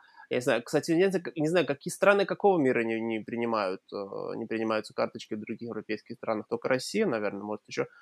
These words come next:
Наверное, те, которые страны под санкциями, скорее всего, да, вот эти вот люди не могут оплатить просто карточкой где угодно. Я думаю, что поэтому это бизнесы не работают. У меня, м, испанский банк, я ездил в Швейцарию,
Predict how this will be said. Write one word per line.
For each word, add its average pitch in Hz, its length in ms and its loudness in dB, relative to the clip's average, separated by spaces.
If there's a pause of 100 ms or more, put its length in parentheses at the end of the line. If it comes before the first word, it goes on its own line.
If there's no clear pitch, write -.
(160)
Наверное, 202 320 10
те, 220 100 8
которые 196 300 6
страны 180 280 4
под 135 160 4
санкциями, 107 440 0
скорее 104 300 -6
всего, 104 180 -4
да, 143 140 2
вот 156 100 -4
эти 117 140 -4
вот 113 120 0
люди 165 240 0
не 131 140 2
могут 120 260 2
оплатить 123 360 -2
просто 120 260 -4
карточкой 117 420 0
где 113 120 -2
угодно. 101 440 -4 (460)
Я 120 160 4
думаю, 156 160 6
что 156 160 -2
поэтому 160 300 4
это 143 120 -2
бизнесы 139 380 0
не 123 80 2
работают. 120 480 2 (420)
У 139 80 2
меня, 139 540 6
м, 78 220 -6 (380)
испанский 131 460 0
банк, 160 300 4 (100)
я 151 100 6
ездил 147 240 4
в - 40 -8
Швейцарию, 120 600 2